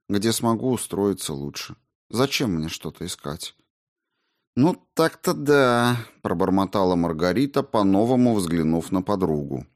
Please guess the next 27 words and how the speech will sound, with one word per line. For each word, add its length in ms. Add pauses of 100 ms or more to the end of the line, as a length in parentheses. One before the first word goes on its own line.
(380)
«Что-то 760
в 140
этом 300
есть, 600
да». 480 (840)
В 60
словах 540
царевны 640
Маргарита 680
увидела 560
непробиваемую 1120
логику 600
и 180
удивительную 840
практичность, 920 (440)
никак 400
не 140
вязавшиеся 880
с 200
этой, 420
на 180
первый 380
взгляд, 480
инфантильной 920
и 160
беззаботной 760
девушкой. 600